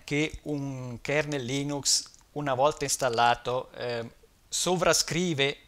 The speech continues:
i kernel precedenti, ma si aggiunge i-, ai kernel precedenti, perché appunto è distinto dalla sua versione. Vedete che questo ultimo kernel, la versione tre punto due punto zero,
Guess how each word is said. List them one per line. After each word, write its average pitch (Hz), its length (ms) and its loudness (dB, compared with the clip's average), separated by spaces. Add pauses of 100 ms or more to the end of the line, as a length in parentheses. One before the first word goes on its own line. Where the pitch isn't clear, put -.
(380)
i 156 120 -12
kernel 143 380 2
precedenti, 110 680 -10
ma 160 120 0
si - 120 6
aggiunge 147 720 -2
i-, - 160 -16
ai 123 180 -8
kernel 113 320 -6
precedenti, 101 680 -12
perché 175 240 -2
appunto 151 360 -4
è 196 40 -2
distinto 147 500 -2
dalla 127 200 0
sua 143 280 -2
versione. 117 680 -2 (500)
Vedete 123 340 -6
che 113 120 -6
questo 147 280 -6
ultimo 151 380 -6
kernel, 131 340 -2
la 107 80 -4
versione 120 500 -4
tre 143 240 2
punto 127 360 -8
due 139 240 -4
punto 123 380 -10
zero, 123 480 -4